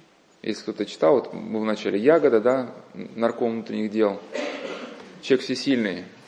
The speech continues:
Потом его репрессировали, его замом стал Ежов, и перед расстрелом "Ягоды" Ежов сказал, ну да, своим подчинённым: "Н-, набейте ему, д-, а ну-ка",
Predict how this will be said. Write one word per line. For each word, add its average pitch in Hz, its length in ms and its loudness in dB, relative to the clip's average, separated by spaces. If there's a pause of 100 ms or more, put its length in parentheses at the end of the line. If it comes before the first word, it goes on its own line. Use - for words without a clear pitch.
(580)
Потом 135 260 6
его 131 140 8
репрессировали, 127 840 6 (840)
его 120 320 8
замом 117 320 4
стал 113 220 4
Ежов, 170 460 4 (280)
и 107 140 -6
перед 110 220 0
расстрелом 117 460 4
"Ягоды" 139 360 6
Ежов 117 360 2 (640)
сказал, 110 480 6 (240)
ну 131 280 -6
да, 110 220 4
своим 110 220 -4
подчинённым: 123 580 -4 (840)
"Н-, 110 540 -4
набейте 127 420 2
ему, 104 360 -2
д-, 110 240 -2
а 123 80 4
ну-ка", 113 500 4